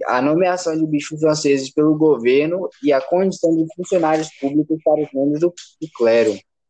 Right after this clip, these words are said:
Em mil oitocentos e quatro, foi aprovado o Código Civil, no qual este estabelecia as bases jurídicas da sociedade francesa pós-revolucionária,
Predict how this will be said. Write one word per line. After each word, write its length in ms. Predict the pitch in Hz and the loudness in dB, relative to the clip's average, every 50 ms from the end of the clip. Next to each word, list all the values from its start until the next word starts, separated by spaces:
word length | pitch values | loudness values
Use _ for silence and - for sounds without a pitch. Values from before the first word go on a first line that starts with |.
| _ _ _ _ _ _ _ _ - | _ _ _ _ _ _ _ _ -8
Em 140 | 127 127 123 | -4 -2 2
mil 160 | 131 151 165 | 2 4 4
oitocentos 320 | 180 180 180 180 175 175 | 4 2 0 -2 -2 0
e 100 | 185 175 | -2 -2
quatro, 500 | - - 143 131 135 135 - - 151 143 143 _ | 0 0 0 0 0 -4 -4 -6 -8 -8 -8 _
foi 160 | - 156 151 | 2 2 2
aprovado 840 | 151 147 - 175 170 160 143 123 131 127 127 131 135 147 151 - - _ _ _ _ _ | 2 2 2 2 2 2 2 2 2 2 2 2 0 0 -2 -4 -6 _ _ _ _ _
o 160 | 117 139 131 | -8 -8 -8
Código 400 | - - 143 143 147 147 156 165 | -4 -2 0 0 0 0 0 -2
Civil, 640 | 160 - 180 170 156 139 127 127 131 143 151 147 147 - _ | -2 0 -2 -2 -2 -2 -2 0 2 2 2 2 -2 -6 _
no 180 | - 143 151 147 | -4 -2 -2 -2
qual 400 | 151 - 147 131 127 120 - - - | 0 0 0 2 2 0 0 -2 -6
este 300 | _ 143 156 165 - - | _ -6 -4 -4 -6 -10
estabelecia 840 | 185 - - 175 165 160 165 160 160 156 - - - 127 123 110 - | -6 -2 -2 -2 0 0 0 0 0 -2 -4 -8 -2 0 0 0 0
as 240 | - - 127 131 127 | -2 -2 -2 -2 -4
bases 300 | - 147 143 151 151 151 | -4 -2 -2 -2 -2 -2
jurídicas 560 | 160 170 151 143 139 143 147 143 - - 151 | -2 -2 -2 0 0 -2 -2 0 0 0 0
da 100 | 143 - | 2 0
sociedade 580 | 151 - 156 151 - 170 147 143 143 139 147 151 | -2 -2 -6 -2 0 0 2 2 2 0 0 -2
francesa 800 | 147 - - 160 165 160 - - 131 131 135 139 143 156 175 175 _ _ _ _ _ _ _ _ _ | -2 0 0 0 0 0 -4 -2 0 0 0 2 0 -2 -2 -2 _ _ _ _ _ _ _ _ _
pós-revolucionária, 1200 | - 151 156 165 190 185 165 165 170 165 165 156 160 - 190 170 139 113 117 123 127 131 131 123 | 2 2 2 2 0 -2 0 2 2 2 2 0 0 0 2 2 2 0 0 0 2 0 0 -2